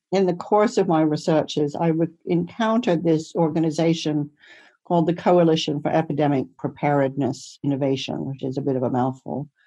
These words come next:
And I c-, encountered it very early in its life 'cause it was only created in two thousand and seventeen. Unfortunately, we'd all be better off if it had been created a lot earlier. And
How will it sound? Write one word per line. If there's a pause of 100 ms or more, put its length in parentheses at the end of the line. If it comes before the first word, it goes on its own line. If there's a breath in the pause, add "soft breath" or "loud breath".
(640 soft breath)
And
I
c-,
encountered
it
very
early
in
its
life
'cause
it
was
only
created
in
two
thousand
and
seventeen.
Unfortunately,
we'd
all
be
better
off
if
it (400 soft breath)
had
been
created
a
lot
earlier. (560 soft breath)
And